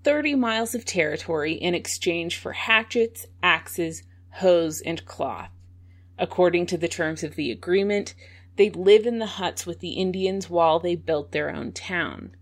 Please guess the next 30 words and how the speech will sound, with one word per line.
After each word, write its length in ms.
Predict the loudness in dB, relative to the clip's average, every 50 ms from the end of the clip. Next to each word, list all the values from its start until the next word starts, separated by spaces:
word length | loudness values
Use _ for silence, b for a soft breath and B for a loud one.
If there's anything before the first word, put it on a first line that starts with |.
| -20 -20 -20 b b b b b b b b b
The 120 | 2 2 4
Yoamacos 800 | 6 4 4 6 4 2 2 0 -2 0 2 2 2 2 2
had 100 | 2 2
already 280 | 4 4 2 2 0 -2
been 200 | -4 -4 -6 -6
planning 380 | -4 -4 -4 -4 -4 -6 -8 -10
to 140 | -10 -10 -8
leave, 460 | -6 -4 -4 -2 -2 -4 -6 -6 -10 b b b b b b b b
so 200 | b 0 0 2
the 120 | 2 2 0
arrangement 680 | 0 0 0 0 -2 -2 -2 -2 -2 -4 -4 -4 -4
worked 440 | -2 0 2 4 4 2 0 -4 -10
for 260 | -16 -6 -2 -2 -2
both 420 | 0 2 2 2 2 0 -4 -8 -4
groups, 560 | 0 2 4 4 4 2 -2 -8 -10 -12 -8 -4
and 240 | -2 -2 -2 -2 -2
as 260 | 0 0 0 0 -2
they 220 | -4 -6 -6 -6 -6 -4
finalized 680 | -2 -2 0 -2 -2 -4 -4 -2 -2 -2 -2 -2 -4
the 100 | -6 -8
purchase, 720 | -6 -4 -2 -2 -2 0 0 -2 -2 -2 -2 -6 -12 -14 -18 -20 b b b b b b b b b b b b 0
the 100 | 0 2
settlers 600 | 4 4 4 4 4 4 4 2 2 0 -2 -8 -14 -8 0
fired 500 | 2 4 6 6 6 4 4 2 0 -2
salutes 580 | -2 2 2 2 4 2 2 0 -2 -4 -4 -2
in 140 | -2 -2 -2 -2
honor 360 | -4 -4 -2 -4 -4 -6 -6
of 140 | -8 -8 -8
the 160 | -8 -8 -8
occasion. 760 | -8 -8 -8 -6 -6 -4 -4 -6 -8 -12 -14 -16 -18 -20